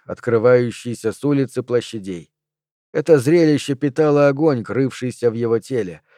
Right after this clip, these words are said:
и он с трудом старался не слишком присматриваться к каждому встречному. Лишь некоторые чувствовали этот жар и издалека обходили его. Собаки тоже это ощущали и следовали за ним, возбужденные его возбуждением.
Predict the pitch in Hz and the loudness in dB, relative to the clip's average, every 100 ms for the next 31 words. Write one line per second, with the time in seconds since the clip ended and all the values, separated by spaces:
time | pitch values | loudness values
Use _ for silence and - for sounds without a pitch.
0 | _ _ - 110 120 - 127 135 160 123 | _ _ -4 -2 -2 -4 -2 4 4 4
1 | - 123 131 - 127 131 - 135 - 131 | 2 4 4 2 -2 -2 -4 -6 -4 -4
2 | 120 139 - 135 147 117 104 95 123 - | -2 -6 -4 -2 -2 0 -4 -2 -6 -4
3 | 131 104 92 107 113 - 98 85 - 76 | 0 0 0 -8 -8 -12 -12 -10 -12 -20
4 | 78 _ _ _ _ _ - 107 123 - | -20 _ _ _ _ _ -8 -2 -2 -2
5 | 147 165 127 120 120 110 143 - 123 120 | 0 2 2 0 0 -2 -4 -2 0 2
6 | 113 107 95 147 143 - - - 131 135 | 2 0 2 2 2 -6 -20 -4 0 2
7 | 117 131 120 143 131 - 131 113 98 87 | 2 2 4 4 2 0 -4 -4 -8 -8
8 | 80 71 _ _ _ _ _ - 170 165 | -14 -20 _ _ _ _ _ 0 6 6
9 | 156 160 175 117 120 110 104 - 113 - | 4 2 2 4 2 0 -4 -6 -12 0
10 | 156 160 147 _ _ 113 - 147 151 127 | 2 2 -4 _ _ -10 -2 4 4 4
11 | 123 113 107 120 160 127 _ - 127 139 | 2 0 -2 0 -2 -4 _ -2 2 2
12 | 135 131 104 151 156 156 156 131 131 123 | 4 0 4 4 4 2 2 2 0 0
13 | 123 117 117 101 95 85 76 64 | -2 -2 -4 -8 -12 -16 -18 -20